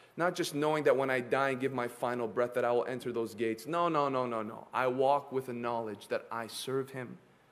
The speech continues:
I know him. He will allow me to see wonderful and glorious things. He will actually use me once an enemy to touch other people's lives. That's why we should never feel for a moment that we're doing God a service when we serve him.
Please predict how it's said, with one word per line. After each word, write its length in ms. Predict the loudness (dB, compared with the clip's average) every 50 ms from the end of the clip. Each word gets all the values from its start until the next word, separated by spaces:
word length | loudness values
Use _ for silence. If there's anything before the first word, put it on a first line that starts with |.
| -20 -20 _ -8 -6
I 140 | -6 -4
know 300 | -4 -2 0 2 2 2
him. 340 | 2 0 -4 -6 -6 -8 -12 -16 -20 -20 -20 -20 -14
He 140 | -4 0 2
will 160 | 4 4 4
allow 320 | 4 4 2 2 2 2 2
me 160 | 2 0 -4
to 140 | -6 -6 -6
see 340 | -6 -6 -6 -4 -4 -4
wonderful 480 | -2 -2 0 0 0 0 -2 0 0 -2
and 140 | -2 -2 0
glorious 460 | 4 4 6 6 4 2 0 -2 -4
things. 360 | -6 -6 -6 -8 -10 -14 -16 -18 -18 -20 -12 -6
He 80 | -2 2
will 160 | 2 4 4
actually 360 | 4 2 2 0 -2 -4 -2
use 280 | -2 -2 -2 -2 -2 0
me 160 | 0 2 2
once 320 | 4 4 4 4 4 4
an 100 | 2 0 2
enemy 300 | 0 0 0 2 0 0
to 100 | -2 -4
touch 380 | -6 -4 0 2 2 2 2 0
other 160 | 0 0 0 0
people's 400 | 0 -2 -2 -2 -2 -2 -2 0
lives. 640 | 2 8 10 12 12 12 10 4 2 -2 -4 -4 -6 -10 -20 -20 -20 _ _ _ _ _ _ _ _ _ _ _ _ _ _ _ _ _ _ _ _ _ _ _ _ _ _ _ _ _ _ _ _ _ _ _ _ _ _ _ _ _ _ _ _ _ _ _ _ _ _ _ _ _ _ _ _ _ _ _ _ _ _ _ _ _ _ _ _ _ _ _ _ _ _ -20 -20 _ _ _ _ _ -10
That's 200 | -8 -8 -2 0
why 80 | 2 2
we 100 | 2 2
should 160 | 0 0 0
never 160 | 2 2 0
feel 240 | 0 0 0 -2 -2
for 180 | 0 0 -2 0
a 60 | 0
moment 280 | 0 -2 -2 -2 -2
that 100 | -2 -2
we're 80 | -2 -2
doing 240 | -2 -2 -4 -2 0
God 180 | 0 0 0
a 60 | 0 -2
service 440 | -4 -4 -4 -4 -4 -4 -6 -8
when 80 | -8 -8
we 60 | -8
serve 320 | -8 -6 -4 -4 -4 -4 -6
him. 160 | -10 -16